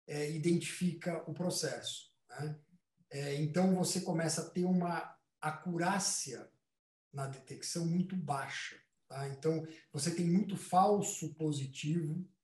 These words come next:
é, e muito falso negativo também por conta disso. Então, aí, você começa a perder muito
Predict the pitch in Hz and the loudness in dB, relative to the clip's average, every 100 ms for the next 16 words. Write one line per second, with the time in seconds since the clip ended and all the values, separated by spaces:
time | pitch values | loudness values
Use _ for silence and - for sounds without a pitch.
0 | _ _ _ _ _ _ _ 160 160 180 | _ _ _ _ _ _ _ 0 0 2
1 | 175 180 180 165 - - 170 170 165 156 | 4 6 6 2 -4 0 2 4 2 0
2 | - 170 165 160 156 - 170 156 156 190 | -4 -2 -2 -2 -4 -4 -2 -4 -4 -2
3 | 196 151 147 143 _ 151 - 151 156 165 | 0 0 -2 -6 _ -12 -6 -4 -4 -4
4 | 131 113 - - _ _ _ _ 151 147 | -6 -10 -14 -16 _ _ _ _ -6 2
5 | 185 175 160 214 180 135 - _ 151 143 | 6 8 6 6 4 0 -10 _ -4 -2
6 | 175 165 160 156 - 214 185 156 208 185 | 0 2 2 0 0 2 2 4 8 10
7 | 196 226 185 - - | 10 10 6 2 -12